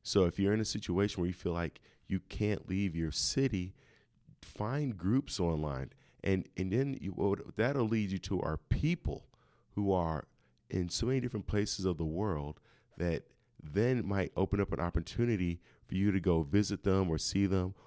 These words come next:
or move to where they are. So it's just like my sister is going to Ireland because of somebody she met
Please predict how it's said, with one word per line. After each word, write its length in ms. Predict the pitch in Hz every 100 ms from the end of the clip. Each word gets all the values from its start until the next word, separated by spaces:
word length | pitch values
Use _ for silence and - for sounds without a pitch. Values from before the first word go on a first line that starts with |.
| -
or 160 | - 80
move 360 | 82 98 104 -
to 100 | -
where 280 | 82 87 85
they 300 | 92 113 82
are. 280 | 65 58 - _ - _
So 420 | - 95 90 87 - _ _ _ _ _ _ _ _ - -
it's 100 | 90
just 120 | 92
like 140 | 98
my 100 | 92
sister 360 | 95 110 104 101
is 80 | 92
going 260 | 87 98 95
to 100 | -
Ireland 460 | 80 101 92 80 73
because 240 | 85 82
of 80 | 78
somebody 460 | - 92 85 87
she 240 | 85 - 85
met 320 | 78 82 80